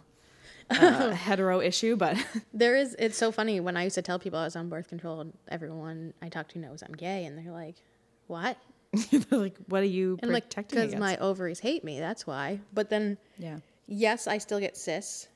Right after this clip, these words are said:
Speaker 2: and yes, I have that cyst right now that is dangerous, but what it was doing to my bo-, what birth control was doing to my body was
Speaker 1: Yeah.
Speaker 2: worse.
Speaker 1: Yeah.
Speaker 2: And, um, so I was originally on the regular pill, which is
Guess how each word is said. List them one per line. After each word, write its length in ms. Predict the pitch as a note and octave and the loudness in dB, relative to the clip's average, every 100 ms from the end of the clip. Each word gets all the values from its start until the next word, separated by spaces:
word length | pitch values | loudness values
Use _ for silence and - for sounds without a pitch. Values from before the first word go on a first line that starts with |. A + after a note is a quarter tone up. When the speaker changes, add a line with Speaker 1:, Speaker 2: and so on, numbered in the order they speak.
| - | -8
Speaker 2:
and 260 | G3 F#3 F3 | -6 -4 -4
yes, 240 | D3+ E3 | -6 -6
I 60 | D3 | -10
have 300 | E3 C#3 E3 | -8 -8 -8
that 200 | F3+ - | -10 -8
cyst 240 | F3+ E3+ | -8 -8
right 120 | - F3+ | -10 -10
now 160 | F3+ | -6
that 120 | F#3+ | -6
is 120 | F#3 F3+ | -6 -8
dangerous, 540 | E3 F#3+ A3+ C#4 C#4 - _ _ - | -8 -8 -6 -8 -10 -20 _ _ -6
but 120 | G#3+ | -4
what 180 | G3 G3 | -2 -2
it 60 | G3 | -2
was 100 | F#3+ | -2
doing 180 | F#3 F3 | -4 -6
to 60 | |
my 100 | F3+ | -8
bo-, 160 | F3+ D#3+ | -8 -6
what 220 | F#3 G3+ - | -4 -4 -2
birth 200 | F#3 F3+ | -2 -2
control 220 | G#3 A#3 | -4 -4
was 80 | A3 | -4
doing 160 | A#3 | -4
to 60 | A3+ | -6
my 100 | A#3+ | -6
body 220 | A#3 A#3 | -6 -6
was 160 | G#3+ F#3 | -6 -6
Speaker 1:
Yeah. 140 | E3 | -6
Speaker 2:
worse. 300 | - - - - _ _ _ | -8 -8 -14 -16 _ _ _
Speaker 1:
Yeah. 160 | D3 - A3+ | -12 -8 -4
Speaker 2:
And, 260 | A3+ - - _ _ _ _ _ _ _ _ _ _ _ | -2 -4 -10 _ _ _ _ _ _ _ _ _ _ _
um, 460 | G#3 F#3+ D#3+ D#3 F3 _ _ _ _ _ _ | -6 -4 -6 -8 -12 _ _ _ _ _ _
so 140 | - G#3+ | 0 2
I 60 | |
was 160 | A3 G#3 | 4 2
originally 420 | G#3 A3+ C#4 C4 | 0 0 -2 -2
on 180 | F#3+ E3+ | -2 -2
the 60 | F3+ | -2
regular 400 | F3+ D#3+ C#3 - | -2 -2 -6 -10
pill, 240 | - - - _ _ _ _ _ _ _ _ _ _ _ _ _ - | -12 -18 -18 _ _ _ _ _ _ _ _ _ _ _ _ _ -8
which 180 | G3 G3 | -6 -4
is 180 | F#3 | -4